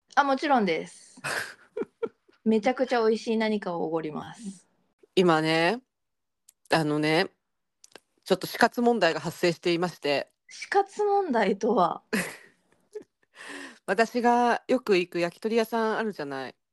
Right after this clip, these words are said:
Speaker 1: はいはいはいはい。
Speaker 2: ご近所のね、ご近所というか、
Speaker 1: はい。
Speaker 2: まあ、はい、近くの焼き鳥屋さんがあるんですけど。
Speaker 1: 週八回ぐらい通ってるとこですよね。
Speaker 2: あ、そうそうそうそう、週八回ぐらい行ってるとこなんだけど。
Speaker 1: はい。
Speaker 2: なんと、今年、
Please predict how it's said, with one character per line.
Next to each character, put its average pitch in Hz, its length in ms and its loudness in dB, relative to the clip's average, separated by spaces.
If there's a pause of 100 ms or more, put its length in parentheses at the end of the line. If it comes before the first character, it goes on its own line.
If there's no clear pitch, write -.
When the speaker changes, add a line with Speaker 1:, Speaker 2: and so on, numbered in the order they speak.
Speaker 1:
は 339 140 4
い 302 80 -4
は 277 180 0
い 233 60 -2
は 240 220 -2
い 220 60 -6
は 214 120 -2
い。 - 120 -6 (280)
Speaker 2:
ご 185 160 -2
近 185 240 -4
所 151 100 -8
の 139 100 -10
ね、 202 200 -4
ご 170 100 -8
近 220 140 -4
所 254 120 2
と 208 60 0
い 165 40 -2
う - 20 -10
か、 147 100 -12
Speaker 1:
は - 20 -10
い。 160 40 -10
Speaker 2:
ま 156 160 -2
あ、 165 40 -12
は 170 220 0
い、 - 140 -8
近 - 260 -8
く 156 160 -16
の 147 80 -10
焼 143 220 -12
き - 20 -20
鳥 160 140 -10
屋 156 80 -8
さ 151 240 -10
ん 143 80 -14
が 156 240 -6
あ 190 40 -4
る 165 120 -6
ん 139 60 -12
で 135 80 -18
す - 120 -20
け 151 100 -14
ど。 180 360 0 (180)
Speaker 1:
週 302 220 2
八 233 280 -4
回 233 200 2
ぐ 240 100 2
ら 208 80 2
い 196 60 0
通 202 100 -2
っ 180 120 2
て 185 100 -4
る 180 80 -2
と 185 100 -6
こ 185 140 -2
で 170 80 -6
す - 120 -16
よ 175 60 -10
ね。 190 220 -8 (100)
Speaker 2:
あ、 202 80 4
そ 220 140 -4
う - 20 0
そ 196 120 -2
う - 20 -8
そ 185 100 -4
う 170 40 -2
そ 170 100 0
う、 - 20 2
週 185 180 -2
八 180 220 -2
回 165 140 0
ぐ 170 40 0
ら 160 60 2
い 151 60 0
行 - 20 -6
っ - 20 -20
て 170 80 -2
る 165 60 -2
と 170 80 -6
こ 190 100 -4
な 160 140 -2
ん 143 60 -12
だ - 80 -18
け - 100 -16
ど。 185 380 4
Speaker 1:
は 226 160 0
い。 - 120 -10 (1120)
Speaker 2:
な 190 160 4
ん 175 80 2
と、 185 560 4 (920)
今 - 140 4
年、 214 580 2